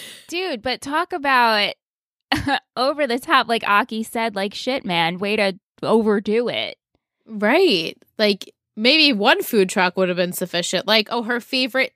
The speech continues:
Speaker 1: gyro, you know, and, like, let's bring it in. But, like, so many different ones was a little ridiculous.
Speaker 2: Yeah.
Speaker 1: But also sweet. I do
Speaker 2: Yeah.
Speaker 1: like Obi as a character. I do like how he likes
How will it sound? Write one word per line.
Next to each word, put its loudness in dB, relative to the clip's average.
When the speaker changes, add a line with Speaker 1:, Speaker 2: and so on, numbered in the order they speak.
Speaker 1:
gyro, -2
you -2
know, 2
and, 2
like, 2
let's 0
bring -2
it -2
in. 0
But, -2
like, 0
so 0
many 2
different -2
ones -6
was -6
a -6
little -2
ridiculous. -4
Speaker 2:
Yeah. -14
Speaker 1:
But 2
also 2
sweet. -2
I -2
do -4
Speaker 2:
Yeah. 2
Speaker 1:
like 2
Obi 0
as 2
a -4
character. 2
I -2
do -4
like 0
how 2
he -4
likes 0